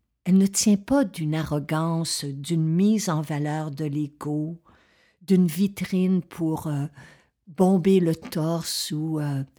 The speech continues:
magnifier qui nous sommes. La véritable fierté, elle tient d'un contentement,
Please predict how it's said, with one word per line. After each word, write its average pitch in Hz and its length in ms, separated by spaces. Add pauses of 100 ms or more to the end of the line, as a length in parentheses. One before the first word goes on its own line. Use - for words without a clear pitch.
(100)
magnifier 196 1200
qui - 160
nous 143 160
sommes. 151 640 (1300)
La 185 60
véritable 226 600
fierté, 208 800
elle 160 160
tient 202 300
d'un 165 180
contentement, 147 1160